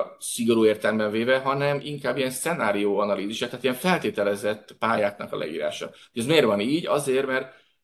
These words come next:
és azért bizonytalanság van a címben, és nem pedig kockázat, mert ezek nagy része annak, hogy mi fog történni, ez nagyon nehezen kvantifikálható. Nem tudjuk megmondani az, a, a, a súlyokat, nem tudunk súlyokat rendelni az eseményekhez. Azt tudjuk mondani, hogy amennyiben ez történik, akkor ennek körülbelül ilyen kimenete lehet.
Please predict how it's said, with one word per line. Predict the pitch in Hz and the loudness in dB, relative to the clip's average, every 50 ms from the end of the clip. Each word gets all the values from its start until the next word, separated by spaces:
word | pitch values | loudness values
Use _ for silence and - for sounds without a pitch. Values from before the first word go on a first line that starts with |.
| _ _ _ _ _ _ _ _ _ _ _ - | _ _ _ _ _ _ _ _ _ _ _ -10
és | - - | -2 2
azért | 143 151 151 120 | 4 6 6 6
bizonytalanság | 117 123 135 123 113 113 120 113 110 - 117 104 104 104 | 4 4 2 0 0 2 2 0 0 0 -2 -2 -2 -2
van | 107 104 | -2 -2
a | 101 | -4
címben, | 101 - 120 110 104 | -4 -4 -2 0 0
és | 107 - | 0 0
nem | 120 113 | -2 -2
pedig | 110 107 98 98 | -2 -4 -4 -2
kockázat, | - 113 113 - 131 123 123 | -2 -2 -2 0 -2 -2 -2
mert | 131 123 127 | 0 -2 -2
ezek | 127 131 127 - _ _ - | -2 -4 -6 -8 _ _ -6
nagy | - 123 147 185 180 | -2 0 2 4 4
része | 143 117 110 104 107 - 110 104 123 143 143 - | 4 2 2 -2 -4 -4 -4 -4 -4 -4 -6 -8
annak, | - 110 113 113 110 | -6 -4 -4 -4 -2
hogy | - 110 | -2 -4
mi | 127 | -2
fog | 143 135 101 98 | 0 0 -2 0
történni, | 107 110 - - 135 127 131 | 0 -2 -2 -2 -4 -2 -2
ez | 135 135 139 - | -4 -4 -6 -8
nagyon | - 139 175 190 117 | -4 -2 -2 0 0
nehezen | 101 107 107 104 104 117 107 | 0 -2 -2 -2 -2 -2 -4
kvantifikálható. | - 113 101 95 - 95 - 98 - 104 101 101 107 - - | -2 -4 -4 -4 -6 -8 -8 -4 0 2 2 2 2 0 0
Nem | 123 147 | 2 2
tudjuk | 185 180 123 107 | 2 0 0 2
megmondani | 113 110 110 113 117 120 120 120 | 2 2 2 2 0 0 0 -2
az, | 127 123 - - _ _ | -2 -4 -6 -16 _ _
a, | - 95 | -6 -4
a, | 107 - - - 117 113 113 113 113 107 98 - - _ | -4 -4 -2 -2 0 2 2 2 0 -2 -6 -12 -18 _
a | - 123 | -10 -8
súlyokat, | - - - 170 160 120 107 98 - 90 - - | -6 -2 0 4 6 6 6 4 2 -6 -10 -8
nem | - 139 143 | -6 -6 -6
tudunk | 143 147 139 | -4 -4 -4
súlyokat | 139 - 170 135 113 110 | 0 4 4 4 4 2
rendelni | 113 107 104 101 101 101 98 | 0 -2 -2 -2 -2 -2 -4
az | 101 | -6
eseményekhez. | 104 104 - 101 95 92 92 95 92 - - 135 170 180 - - - - - - - _ | -6 -6 -6 -6 -6 -6 -6 -6 -6 -2 0 0 0 0 -2 -12 -20 -20 -20 -20 -10 _
Azt | - - 202 | 0 2 2
tudjuk | - 113 113 | 2 0 0
mondani, | 139 170 185 175 165 | 2 2 2 2 2
hogy | 156 147 139 139 - - _ _ _ - | 2 2 0 0 -2 -14 _ _ _ 0
amennyiben | - 180 202 196 160 143 131 123 113 113 107 | 2 4 4 4 2 0 -2 0 0 0 0
ez | 101 127 143 - | -2 -4 -4 -4
történik, | - 190 170 - - 151 147 143 | -4 -4 -4 -4 -4 -6 -6 -6
akkor | 143 135 - 143 135 - | -6 -8 -8 -8 -6 -4
ennek | - 127 123 120 | -2 -2 -2 -4
körülbelül | - 147 131 120 117 113 - | -2 -2 0 0 0 0 -2
ilyen | 113 101 - | -2 -4 -4
kimenete | - 110 101 101 92 92 - 90 | -4 -4 -4 -4 -4 -6 -6 -6
lehet. | 85 82 82 - - | -6 -6 -8 -10 -14